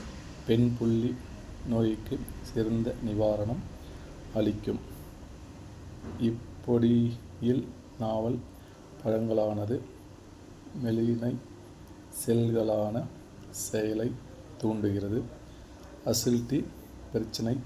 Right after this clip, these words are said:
உள்ளவர்கள் நாவல் பழத்தில்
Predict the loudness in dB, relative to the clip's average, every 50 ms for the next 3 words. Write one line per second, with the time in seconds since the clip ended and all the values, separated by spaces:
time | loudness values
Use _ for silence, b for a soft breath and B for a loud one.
0 | -8 -10 -2 2 4 6 6 6 6 6 6 4 2 2 0 0 -2 -6 -10 -12
1 | -14 B B B B B B B B B B -18 -18 -18 -18 -18 -18 -18 -18 -18
2 | -18 -18 -18 -12 -4 0 4 4 6 6 4 4 4 2 0 -2 -6 -12 -16 -18
3 | -16 -8 0 2 2 2 2 0 0 0 0 0 0